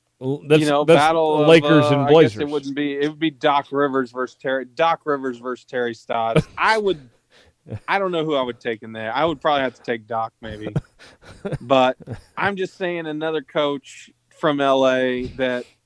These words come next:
Speaker 2: you know, is, is, is there because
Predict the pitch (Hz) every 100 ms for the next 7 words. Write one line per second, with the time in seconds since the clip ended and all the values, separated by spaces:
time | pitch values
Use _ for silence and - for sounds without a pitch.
0 | _ - 127 131 123 120 120 117 117 -
1 | - 127 113 117 131 117 123 123 120 117
2 | 117 104